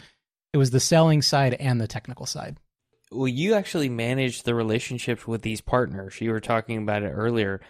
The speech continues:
Speaker 2: That's kinda similar to managing employees in a way, 'cause you can, you can kinda hire and fire them, can't you?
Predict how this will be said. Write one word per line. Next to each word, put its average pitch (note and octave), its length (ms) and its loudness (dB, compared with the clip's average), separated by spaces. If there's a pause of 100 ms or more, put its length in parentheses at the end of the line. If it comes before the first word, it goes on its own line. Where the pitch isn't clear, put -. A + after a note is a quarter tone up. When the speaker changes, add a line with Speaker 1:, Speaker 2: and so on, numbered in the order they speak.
(260)
Speaker 2:
That's - 180 -12
kinda C#4+ 360 -2
similar G#3+ 500 0
to F3+ 100 0
managing D#3+ 580 0
employees C3+ 680 0
in G#2+ 60 -4
a G2+ 80 -6
way, G#2 280 0
'cause A2+ 300 -4
you B2 80 -6
can, A#2 420 -6 (440)
you A#2+ 120 -12
can C#3+ 160 -8
kinda C#3 340 -2
hire B2+ 440 -4
and A2+ 160 -4
fire C3 300 2
them, G2+ 220 -2
can't G#2+ 280 -6
you? C#3 140 -2